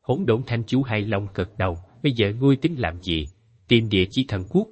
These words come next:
kiến tạo thần quốc," La Phong nói. "Ừm, thần quốc rất trọng yếu," hỗn độn thanh chú gật đầu, "hai lớp không gian, thâm sâu không lường, tận lực lựa chọn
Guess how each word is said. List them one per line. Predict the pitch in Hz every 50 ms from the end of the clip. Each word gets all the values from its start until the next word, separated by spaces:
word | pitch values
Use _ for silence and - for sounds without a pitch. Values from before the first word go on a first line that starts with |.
| - -
kiến | - 185 180
tạo | - - 92 90
thần | 90 - 90 87 92
quốc," | - 196 214 - - _ _ _ _
La | - 113 104 98
Phong | 101 - - 104 101 95
nói. | 95 90 92 147 170 175 - _ _ _ - - _ _ _ -
"Ừm, | 160 147 151 160 151 143 120 _ _ _ _ _ _ _ _ -
thần | - 135 139 143
quốc | 135 - 202 208 -
rất | - 233 220 -
trọng | - 101 98 117
yếu," | - 131 135 170 220 247 247 - _ _ _ _
hỗn | - 127 135 185 180
độn | 117 104 113 117
thanh | - 120 113 113 104
chú | - 117 117 147 -
gật | - 101 - -
đầu, | - 98 95 92 87 82 - - _ _ _ _
"hai | _ - 113 104
lớp | 101 104 127 170 165
không | - - 135 139 131
gian, | 135 127 135 139 139 127 - _ _ _ _ _ _ _ _ -
thâm | - 160 170 -
sâu | - - 156 151 156 147
không | 147 - 160 160 165
lường, | 139 107 101 95 95 95 92 - - _ _ _ _ _ -
tận | 127 120 131 135
lực | 120 117 117 - - 110
lựa | 101 107 -
chọn | - - 107 90 87 98